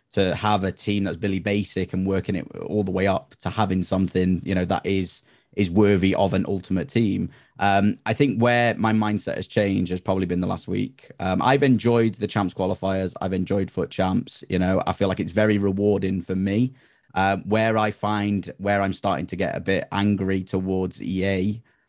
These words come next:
um, is Division Rivals. Like, every game I'm playing against, I'm rocking in-form Luis Suarez right now, you know, and I'm coming up against Ginolas, Mbappe's, Neymar's.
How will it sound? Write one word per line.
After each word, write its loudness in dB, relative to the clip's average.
um, 2
is -2
Division -2
Rivals. -2
Like, 0
every 2
game 0
I'm -4
playing 0
against, -4
I'm 2
rocking 0
in-form -4
Luis -4
Suarez -2
right -2
now, -2
you -4
know, 4
and 2
I'm 4
coming 2
up -2
against 0
Ginolas, 0
Mbappe's, -2
Neymar's. -2